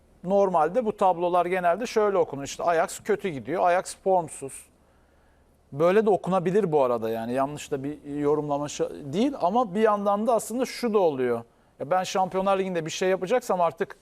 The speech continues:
son atımlık kurşunum bu maçlar deyip daha çok asılması gerekiyor takımların. Bir de diğer, e, madalyonun yüzü de böyle Selahattin abi.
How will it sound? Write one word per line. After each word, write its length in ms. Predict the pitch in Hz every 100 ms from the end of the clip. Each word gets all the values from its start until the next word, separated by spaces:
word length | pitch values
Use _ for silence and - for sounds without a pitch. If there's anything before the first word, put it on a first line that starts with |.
| _ _ _
son 200 | - 180
atımlık 420 | 185 180 185 196
kurşunum 540 | - 185 - 185 185 165
bu 80 | 160
maçlar 500 | 147 - 175 160 160
deyip 320 | 240 - -
daha 160 | 156
çok 220 | 175 185 151
asılması 800 | 151 165 165 160 156 175 175 175 _ _ _
gerekiyor 440 | 160 147 131 143 127
takımların. 600 | 127 - 127 123 113 117 _ 143
Bir 80 |
de 180 | 147 170 - _ _ - 123
diğer, 420 | 147 156 147 - _
e, 180 | 135 135
madalyonun 600 | 131 139 139 143 147 147
yüzü 280 | 156 147 135
de 140 | 190
böyle 220 | 185 185 156
Selahattin 440 | 147 127 120 131
abi. 300 | 127 131 202